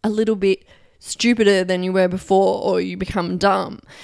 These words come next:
And if you affirm that you're smart and think you're smart, you become smarter. You can cultivate being smart,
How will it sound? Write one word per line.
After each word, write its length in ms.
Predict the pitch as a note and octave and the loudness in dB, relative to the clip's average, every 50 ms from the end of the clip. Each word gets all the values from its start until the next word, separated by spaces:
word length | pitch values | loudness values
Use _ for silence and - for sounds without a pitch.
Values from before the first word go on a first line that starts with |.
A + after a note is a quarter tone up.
| - - - | -20 -18 -8
And 180 | - G3+ G#3 G#3+ | -4 -2 0 2
if 240 | G#3+ G#3+ G#3 - - | 0 0 0 0 0
you 140 | G#3+ F#3+ | 0 0
affirm 380 | F#3+ G3 - G3 F3+ F3 F3 F#3 | 0 0 -2 -4 -2 -2 -2 -4
that 140 | F#3+ G3 - | -6 -8 -8
you're 180 | - - - | -8 -8 -6
smart 580 | - - - - E3 E3+ D3+ F#3 F#3 F#3+ - - _ | -8 -8 -6 -4 -2 0 0 2 0 0 -2 -4 _
and 180 | - F#3+ F#3 F#3+ | -8 -6 -6 -6
think 180 | F#3 F#3 - | -6 -6 -6
you're 120 | G3 G3 G3+ | -6 -6 -6
smart, 300 | - - B3 A#3+ G3 F3+ | 0 0 2 2 2 0
you 100 | G#3 G#3 | -4 -4
become 400 | G#3+ G#3 - - F#3 F3+ F#3+ F#3 | -4 -6 -4 -4 -2 -2 -2 -4
smarter. 480 | - A3+ A#3 A#3 G#3+ F3+ F#3 F3 - | -2 0 2 2 2 2 2 0 -4
You 180 | - F#3 G3 A#3 | -6 -8 -8 -4
can 160 | - B3+ A3+ | -2 -2 -2
cultivate 580 | - - B3 A#3 A#3+ - B3+ G#3 F#3 F3+ F#3+ - | 0 0 0 0 2 0 -2 -2 -2 -2 -2 -4
being 280 | - F3+ F#3 F#3 G3 | -6 -6 -4 -4 -6
smart, 520 | G3+ - - E3+ F3 F#3 F#3 F#3 D#3+ - | -6 -6 -6 -6 -4 -4 -4 -6 -6 -8